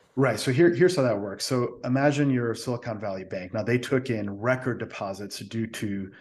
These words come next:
a record year for venture fundraising, right? Portcos are depositing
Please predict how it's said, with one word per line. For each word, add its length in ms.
a 100
record 480
year 200
for 180
venture 380
fundraising, 840
right? 240
Portcos 520
are 40
depositing 720